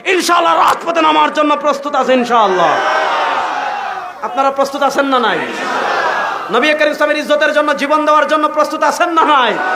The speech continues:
আরে দুনিয়াতে ওই মুসলমানের চেয়ে সৌভাগ্যবান আর কেউ না। নবী করিম সাল্লাল্লাহু আলাইহি ওয়াসাল্লামের ইজ্জতের জন্য যে প্রাণটা ঝরবে, আরে সব বাদ দেন, আমাদের গাজী আল মাহমুদ ভাই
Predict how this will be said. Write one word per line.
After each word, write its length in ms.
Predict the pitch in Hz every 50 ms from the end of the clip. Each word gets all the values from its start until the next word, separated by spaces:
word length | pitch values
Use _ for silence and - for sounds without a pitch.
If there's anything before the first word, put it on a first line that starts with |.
| - - - - - - - - 233
আরে 180 | 285 311 320 302 - -
দুনিয়াতে 380 | 302 330 359 359 349 349 349
ওই 200 | 330 339 359 359
মুসলমানের 560 | 330 330 - - 330 320 320 320 320 320 311 294 -
চেয়ে 120 | 302 294 277
সৌভাগ্যবান 680 | - 233 254 269 277 269 262 - 254 254 254 240 233
আর 120 | 226 208
কেউ 220 | - - 202 196 180
না। 240 | 180 175 165 156 - - 294 349 349 349 359 339 -
নবী 160 | 302 359 359
করিম 340 | 349 349 349 359 349 330 302 -
সাল্লাল্লাহু 560 | 330 339 330 330 320 311 311 320 320 320 302 311
আলাইহি 300 | 311 311 311 311 302 302
ওয়াসাল্লামের 520 | 302 294 - 302 294 294 294 277 277 277
ইজ্জতের 480 | 285 240 180 208 285 277 277 254 240 185
জন্য 420 | 247 240 233 233 226 202 170 - - - - -
যে 160 | 175 156 269 277
প্রাণটা 580 | 277 - 240 247 240 262 285 285 - 277 254
ঝরবে, 480 | 226 170 202 214 214 202 220 208 180 - - - -
আরে 200 | - 269 294 262
সব 440 | - - - 269 320 349 330 - -
বাদ 220 | 269 254 - 165 170
দেন, 200 | 240 240 196 156 - - - -
আমাদের 340 | 233 262 302 311 294 294 262
গাজী 240 | - 277 285 294 320
আল 100 | 311 294
মাহমুদ 340 | 285 285 269 247 269 277 277
ভাই 260 | - 254 240 220